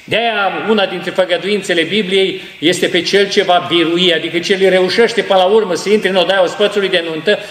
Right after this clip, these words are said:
va sta pe scaunul meu de domnie, după cum și eu am stat pe scaunul tatălui meu de domnie. Că de-aia găsiți în Biblie: „Cine a fost credincios și dă cărmuirea nu știu câte cetăți.”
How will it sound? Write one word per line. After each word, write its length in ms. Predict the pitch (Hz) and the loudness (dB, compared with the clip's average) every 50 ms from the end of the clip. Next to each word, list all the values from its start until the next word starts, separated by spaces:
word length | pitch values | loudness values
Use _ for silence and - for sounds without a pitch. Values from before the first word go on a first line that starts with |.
| - - | -14 -8
va 200 | 143 135 185 190 | -2 0 0 0
sta 380 | 185 - - - 254 269 277 262 | 0 -2 -2 0 0 0 2 2
pe 80 | - 208 | 0 0
scaunul 540 | - - - - - 277 254 233 214 202 202 | 0 0 -2 0 0 2 2 2 0 0 0
meu 200 | 202 226 247 226 | 0 2 2 2
de 220 | - - 202 190 - | 2 0 -2 0 2
domnie, 560 | 202 220 220 202 185 175 143 147 180 214 208 - - - - | 2 2 2 2 0 -2 -2 0 -2 -2 -2 -6 -14 -10 -2
după 200 | - 175 165 180 | -2 0 0 0
cum 160 | 175 - 220 | -2 0 -2
și 160 | 208 - - 226 | -2 0 0 0
eu 60 | 240 | 0
am 120 | 240 220 | 0 -2
stat 280 | 160 - - 202 196 196 | -4 -2 -2 -2 -2 -2
pe 80 | - | -4
scaunul 380 | 143 - - - 185 185 180 156 | -8 -4 0 0 0 0 0 -2
tatălui 380 | - 180 175 175 - 170 170 160 | 0 0 0 0 0 -4 -6 -2
meu 100 | 185 180 | -2 -2
de 140 | 156 160 160 | -2 -2 -2
domnie. 400 | 156 185 175 180 170 151 123 104 - - - - - - - | 0 0 -2 -2 -2 -4 -4 -6 -8 -16 -20 -20 -20 -10 -4
Că 100 | - 151 | -2 0
de-aia 460 | - 220 240 233 226 214 196 180 151 143 | 2 2 0 2 0 -2 -4 -4 -2 0
găsiți 360 | 202 185 - 226 208 - 190 | 0 0 0 -2 -2 0 -2
în 100 | 185 160 | -2 0
Biblie: 340 | 151 196 202 170 170 170 165 | -2 -4 -4 -2 -2 -2 -2
„Cine 180 | - - 175 | -2 0 0
a 60 | 175 | 0
fost 240 | 156 - 202 202 - | 0 2 0 0 0
credincios 480 | - 196 170 175 175 165 - 202 202 190 | 0 -2 -2 -2 -2 -2 0 0 0 0
și 160 | - 185 170 151 | 0 -2 -2 2
dă 220 | 170 196 196 180 - - - - - | 2 4 4 2 0 -4 -12 -6 -2
cărmuirea 520 | - 196 180 160 180 190 196 190 180 170 | 0 0 2 2 0 2 2 2 2 0
nu 120 | 180 196 | 0 -2
știu 160 | 190 - - 180 | -4 -4 -6 -8
câte 160 | - 185 - 190 | -8 -4 -4 -4
cetăți.” 560 | 175 - 190 170 - 196 180 - - - | -2 0 -2 0 0 -2 -4 -4 -6 -14